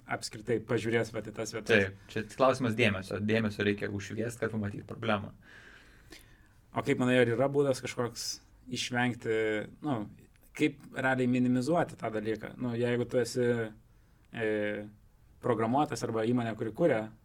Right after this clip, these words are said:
Speaker 2: Mhm.
Speaker 1: pro-, programinę įrangą, tai kaip minimizuot šitą dalyką ateityje?
Speaker 2: Aha,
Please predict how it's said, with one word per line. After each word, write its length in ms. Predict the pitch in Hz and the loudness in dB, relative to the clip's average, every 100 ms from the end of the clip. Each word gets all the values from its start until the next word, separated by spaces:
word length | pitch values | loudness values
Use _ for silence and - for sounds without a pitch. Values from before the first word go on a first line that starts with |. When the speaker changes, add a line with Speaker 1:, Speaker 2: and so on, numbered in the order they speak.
| - | -12
Speaker 2:
Mhm. 260 | 127 113 | -6 -2
Speaker 1:
pro-, 220 | 117 120 123 - 127 | 0 0 -4 -12 -10
programinę 480 | 123 117 120 117 117 | -6 -2 0 0 0
įrangą, 280 | 120 110 | -2 -4
tai 140 | 107 117 - - - - | -8 -12 -14 -20 -20 -14
kaip 200 | - 127 | -4 -4
minimizuot 640 | 120 117 117 113 117 123 117 | -2 -2 -2 -2 0 -2 -2
šitą 220 | - 127 | -10 -12
dalyką 320 | 113 113 113 | -10 -10 -10
ateityje? 380 | 117 120 123 120 - | -12 -10 -10 -12 -14
Speaker 2:
Aha, 260 | - 113 120 | -12 -4 -4